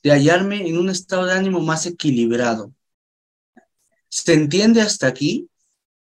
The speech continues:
¿Se entiende hasta aquí? En el chat coloquen, por favor, "¿se entiende hasta aquí?". Sí, dice, excelente. Ok, bien.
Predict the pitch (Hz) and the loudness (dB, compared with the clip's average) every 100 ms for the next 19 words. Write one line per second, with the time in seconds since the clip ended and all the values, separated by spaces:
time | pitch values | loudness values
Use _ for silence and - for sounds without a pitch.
0 | _ - 156 151 156 180 180 180 147 156 | _ -4 0 0 2 0 0 -2 -2 -2
1 | 165 190 165 156 143 139 160 165 - 151 | -2 -2 -2 -2 -2 0 -4 -2 -2 0
2 | 175 202 185 175 170 156 180 202 151 139 | 0 0 -4 -4 -2 -2 -2 -2 -2 0
3 | 143 175 196 190 160 147 233 - _ _ | 0 -2 -2 -4 -4 -2 -4 -6 _ _
4 | _ _ _ _ _ _ _ - - - | _ _ _ _ _ _ _ -14 -8 -4
5 | 180 147 131 - 117 113 - 117 120 117 | 2 2 2 -2 -6 -4 -4 -2 0 0
6 | 110 110 - _ _ _ _ _ _ _ | -2 -8 -18 _ _ _ _ _ _ _
7 | _ _ _ _ _ _ _ _ _ - | _ _ _ _ _ _ _ _ _ -4
8 | 160 - 120 113 - _ _ _ _ _ | -2 0 0 -2 -6 _ _ _ _ _
9 | _ _ _ - 131 107 95 | _ _ _ -4 -2 -2 -6